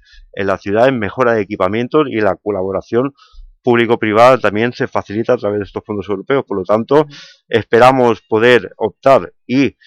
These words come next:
eh, conseguir llegar a ese, a estos fondos europeos en su totalidad para que la ciudad mejore y también mejore la movilidad y se haga de una forma también sostenible.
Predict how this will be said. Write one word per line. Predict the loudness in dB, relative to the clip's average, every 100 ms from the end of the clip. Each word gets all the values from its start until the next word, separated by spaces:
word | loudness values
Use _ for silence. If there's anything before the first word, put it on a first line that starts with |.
| -20 -20 _ -8
eh, | -2 -2
conseguir | 0 -4 -4 -2 0
llegar | 0 2 2
a | 2 0
ese, | -2 -2 0 0 -2 -2
a | -4 -4
estos | -4 -4 -6 -6 -4
fondos | -2 -2 -2
europeos | -4 0 0 0 -2
en | -6
su | -2 -4
totalidad | -2 0 0 2 0 0 _ _ _ _
para | 4 4
que | 2
la | 0
ciudad | 0 0 0
mejore | -2 -2 0 0
y |
también | 0 -2 0
mejore | -2 0 0 0 -2 _ _ _
la | _ 0
movilidad | 2 -2 -2 0 0
y | -2
se | -2
haga | -2 0
de |
una | 0 -2
forma | -4 -4 0 0
también | -2 -2 -4
sostenible. | -6 -8 -6 -6 -6 -10